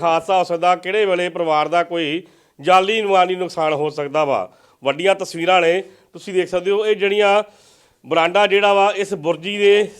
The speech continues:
ਸਹਾਰੇ ਦਿੱਤਾ ਗਿਆ ਵਾ, ਪਰ ਬੁਰਜੀਆਂ ਵੀ ਥੱਲਿਓਂ ਖਿਸਕ ਰਹੀਆਂ ਨੇ, ਨਿਕਲ ਰਹੀਆਂ ਨੇ। ਵੇਖ ਲਓ ਹਾਲਾਤ ਕੀ ਨੇ, ਅਲੱਗ ਹੋ ਗਈਆਂ ਨੇ। ਬਹੁਤ ਦੁੱਖਾਂ ਦਾ, ਜਿੱਥੇ ਪਹਾੜ ਟੁੱਟਾ ਪਰਿਵਾਰ ਦਾ,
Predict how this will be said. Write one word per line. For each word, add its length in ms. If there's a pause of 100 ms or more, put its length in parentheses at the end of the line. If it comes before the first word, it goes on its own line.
ਸਹਾਰੇ 380
ਦਿੱਤਾ 260
ਗਿਆ 200
ਵਾ, 100
ਪਰ 200
ਬੁਰਜੀਆਂ 520
ਵੀ 260 (340)
ਥੱਲਿਓਂ 280
ਖਿਸਕ 300
ਰਹੀਆਂ 340
ਨੇ, 100
ਨਿਕਲ 280
ਰਹੀਆਂ 260
ਨੇ। 120
ਵੇਖ 160
ਲਓ 120
ਹਾਲਾਤ 300
ਕੀ 160
ਨੇ, 280 (440)
ਅਲੱਗ 260
ਹੋ 180
ਗਈਆਂ 220
ਨੇ। 180
ਬਹੁਤ 580 (680)
ਦੁੱਖਾਂ 300
ਦਾ, 80
ਜਿੱਥੇ 240
ਪਹਾੜ 360
ਟੁੱਟਾ 320
ਪਰਿਵਾਰ 380
ਦਾ, 360